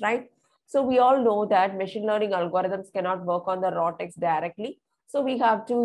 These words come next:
use some feature extraction techniques to convert text into a matrix or vector of numerical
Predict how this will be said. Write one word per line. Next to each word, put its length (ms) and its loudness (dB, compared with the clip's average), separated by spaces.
use 320 -2
some 280 0
feature 280 -4
extraction 560 -6
techniques 420 -6
to 100 -8
convert 440 -2
text 240 -8
into 500 -4
a 100 0
matrix 800 -2
or 200 4
vector 600 -2
of 240 -2
numerical 560 -4